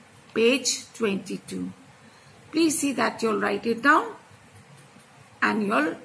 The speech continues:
learn it up. Yes? So we'll meet on the next class. Keep preparing what is being given in the class.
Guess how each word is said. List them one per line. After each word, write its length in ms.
learn 320
it 180
up. 140
Yes? 560
So 120
we'll 180
meet 200
on 180
the 60
next 360
class. 580
Keep 260
preparing 680
what 180
is 180
being 280
given 280
in 140
the 120
class. 580